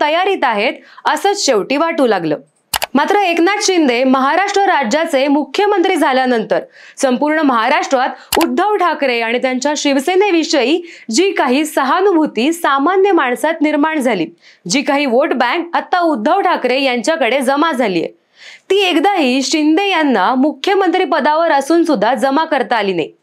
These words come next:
हिंदू हृदय सम्राट बाळासाहेब ठाकरे यांनी स्वकष्टातून पक्ष उभा केला होता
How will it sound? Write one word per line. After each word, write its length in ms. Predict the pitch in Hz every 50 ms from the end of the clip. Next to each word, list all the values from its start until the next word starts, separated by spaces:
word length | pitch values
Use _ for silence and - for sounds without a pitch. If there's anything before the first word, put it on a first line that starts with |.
| _ - - - 226 240
हिंदू 360 | 302 320 311 320 415 440 427
हृदय 220 | 381 294 349 370 330
सम्राट 480 | 349 339 302 254 240 240 262 254 214
बाळासाहेब 540 | 220 240 240 262 311 349 349 370 339 339 339 330
ठाकरे 400 | 262 277 285 285 320 302 269 254
यांनी 320 | 247 247 240 240 262 339 339
स्वकष्टातून 1120 | 339 302 262 294 349 370 370 320 311 311 - - 311 330 330 330 - 214 240 320 330 330
पक्ष 300 | - 285 277 - - - 359
उभा 240 | 302 269 220 262 247
केला 260 | 254 220 202 202 190
होता 180 | 180 170 -